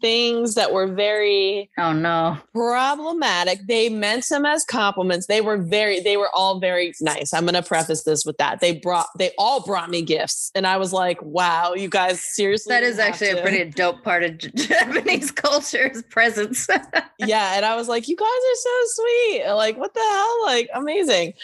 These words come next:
Speaker 1: And, like, I was having a great talk with everybody. Like, they were so nice. Um, and they just kept saying things like, "Oh, you're so great with chopsticks. Oh my God, she can read the menu."
Speaker 2: Right.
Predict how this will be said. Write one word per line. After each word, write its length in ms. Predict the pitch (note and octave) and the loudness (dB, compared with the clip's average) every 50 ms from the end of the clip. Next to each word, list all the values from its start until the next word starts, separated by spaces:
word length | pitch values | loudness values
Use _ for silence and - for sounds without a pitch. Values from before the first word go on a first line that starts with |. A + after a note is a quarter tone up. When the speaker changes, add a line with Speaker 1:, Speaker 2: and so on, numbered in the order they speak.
| - - - - - G#3+ | -14 -14 -14 -12 -4 0
Speaker 1:
And, 460 | A3 A3+ A3 A3 G#3+ G#3 G3+ G3+ - - - - | 0 2 2 2 0 0 0 -2 -6 -6 -4 -2
like, 200 | A3+ A3 G#3 G3+ | 0 0 2 2
I 80 | G3+ | 0
was 80 | G#3 G#3 | 0 0
having 300 | A3+ A3+ A3 G#3 A3 G#3+ | 0 -2 0 0 0 -2
a 60 | G3+ | -2
great 440 | F#3+ E3+ F3 G3 G3 G3+ A3+ C4+ - - | -2 -4 -4 -2 0 0 0 0 -2 -4
talk 360 | G#3+ G3+ F3+ F3 F3 F#3 - | -2 0 2 2 0 -2 -2
with 160 | F#3+ F#3 - - | -6 -6 -4 0
everybody. 420 | F3 F3+ D#3+ E3+ E3 D#3+ E3 E3 F3+ | 0 0 0 0 0 2 2 2 2
Like, 180 | F3+ E3+ E3 - | 0 0 0 0
they 80 | F3 | 0
were 160 | F3 E3+ F3 F3+ | 0 0 0 0
so 320 | - - G3 F3+ F3+ G3 | 0 0 0 0 0 2
nice. 500 | G3 F3+ D#3+ E3 F3 F#3 G3 - - - - | 0 0 0 0 0 0 0 -2 -6 -4 -2
Um, 480 | F#3 F3+ F3 E3+ E3+ E3 E3 F3 E3 - - - - - - - - - - _ _ - | 0 0 2 2 0 0 -2 -4 -6 -8 -12 -12 -12 -12 -14 -16 -20 -20 -20 _ _ -6
and 380 | A#3+ C4+ C#4+ C#4 C#4 C#4 C4+ | -2 0 0 2 2 0 0
they 100 | D4 D4 | 0 0
just 200 | C4 D#4+ D#4+ - | -2 -2 -4 -2
kept 180 | - F#4 F4 E4 | -2 -2 -2 0
saying 260 | - E4+ D#4+ D#4+ D4+ | 0 0 0 0 0
things 300 | - D#4+ D#4+ D#4+ D#4+ D4+ - | 0 0 0 0 -2 -2 -2
like, 640 | D4+ D4+ D4+ D4 D4 D4 C#4+ C#4+ C#4+ C#4 - - _ - - | -2 0 0 2 2 2 2 0 -2 -4 -8 -14 _ -4 -2
"Oh, 220 | D#4 D#4+ F4+ F#4 F#4+ | 0 0 0 0 0
you're 180 | F#4 G4 G4 | 2 2 0
so 260 | F#4 - - G4+ F#4 | 0 0 0 -2 -2
great 240 | E4 - F4+ F4+ D4+ | 0 0 -2 -2 -2
with 120 | D4 E4 - | -2 -4 -2
chopsticks. 600 | - E4 D#4 D#4 - - - - D4 C4 - - - | -2 0 0 0 -2 -2 0 2 2 2 0 -2 -4
Oh 100 | F4+ F#4 | -2 -2
my 200 | G#4 G4+ G#4 F#4 | 0 0 0 2
God, 360 | - F#5 F5 - - G4+ G4+ | 2 2 2 2 0 0 -2
she 140 | - G#4 G4+ | -2 -4 -2
can 140 | - G#4+ G#4 | -2 0 2
read 180 | G4+ G4+ F#4+ G4 | 2 2 0 0
the 80 | F#4+ | -2
menu." 280 | F4+ F#4 F#4+ F#4+ F#4+ F#4 | -2 0 0 0 2 2
Speaker 2:
Right. 120 | F#4 F#4+ | 2 2